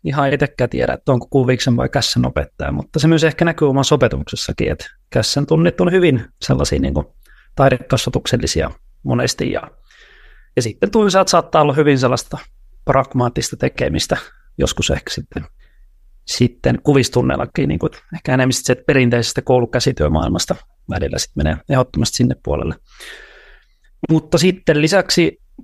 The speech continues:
paitsi että peruskoulussa toimin, niin oon sitten ollut tuossa käsityökoulurobotissa ihan, ihan sieltä tota,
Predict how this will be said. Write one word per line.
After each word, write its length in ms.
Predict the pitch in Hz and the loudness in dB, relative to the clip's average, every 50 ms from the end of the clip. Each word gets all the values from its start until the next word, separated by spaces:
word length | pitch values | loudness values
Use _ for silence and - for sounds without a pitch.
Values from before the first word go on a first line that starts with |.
| - - | -6 0
paitsi 220 | - 156 151 - 139 | 2 2 2 2 -2
että 120 | - - | -4 -2
peruskoulussa 640 | - 196 196 196 175 - - 160 151 151 - - 131 | 0 0 0 0 0 2 2 4 4 2 0 -4 -2
toimin, 380 | - 143 135 127 127 127 127 | 0 0 2 2 0 0 0
niin 300 | 123 127 127 127 123 127 - _ _ _ _ _ _ - | 0 -2 -2 -2 -4 -6 -10 _ _ _ _ _ _ -4
oon 240 | 160 143 131 127 131 | 0 0 2 2 2
sitten 280 | 135 139 139 - - 143 - | 0 0 -2 -2 -4 -4 -4
ollut 460 | 143 147 147 147 151 - - - _ _ _ _ _ _ _ - - _ - - | -4 -4 -2 0 0 0 -2 -8 _ _ _ _ _ _ _ -20 -20 _ -12 -10
tuossa 360 | 151 143 - - - 160 165 - _ _ _ _ | -8 -8 -6 -2 -2 -2 -2 -4 _ _ _ _
käsityökoulurobotissa 1120 | - 165 143 156 - 139 127 - 127 123 123 147 170 170 175 151 - 143 - - - - 143 - - - _ - _ _ _ _ _ - - - | 0 0 2 2 2 2 2 2 0 2 4 2 2 4 2 2 2 0 -4 -4 -4 -4 -6 -6 -8 -20 _ -20 _ _ _ _ _ -20 -14 -8
ihan, 460 | - 120 120 131 127 120 117 127 - - _ _ _ - | -6 -4 -2 -2 -2 -2 -2 -4 -4 -6 _ _ _ 0
ihan 300 | 180 170 170 170 156 139 | 0 2 2 4 2 4
sieltä 240 | 143 143 131 131 120 | 4 2 2 2 0
tota, 220 | - 127 147 139 | 0 2 0 0